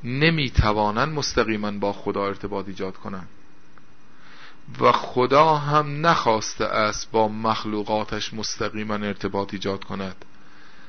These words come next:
از این جهت امام صادق فرمود: "خدای متعال سفیرانی را انتخاب کرد برای بندگانش، رسولانی را انتخاب کرد که این رسولان و این سفیران منافع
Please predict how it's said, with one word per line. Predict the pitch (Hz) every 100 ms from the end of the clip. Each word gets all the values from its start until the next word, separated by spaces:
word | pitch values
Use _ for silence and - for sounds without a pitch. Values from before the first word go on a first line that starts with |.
| - - - - - -
از | 123
این | 165 175
جهت | 156 139 139 139
امام | 127 127 127
صادق | 117 110 107 120
فرمود: | 107 107 104 101 -
"خدای | - 113 113 107
متعال | 101 - 104 107
سفیرانی | 95 - 110 - 104 101 110 139 151
را | 143 135
انتخاب | 123 127 117 117 113
کرد | - 113 104 104 - - - - - - -
برای | 101 113 120 143 143 139
بندگانش، | 123 127 123 120 117 117 113 110 - - - -
رسولانی | 110 110 - 110 101 101 123 147
را | 143 139
انتخاب | 127 123 120 117 113
کرد | - 113 110 113 - - - - - - -
که | - - -
این | 165 151 123
رسولان | 113 - 110 104 107 98
و | 107
این | 110 156 151
سفیران | - 110 110 110 110 110 92
منافع | 98 107 113 110 110 110 - - 127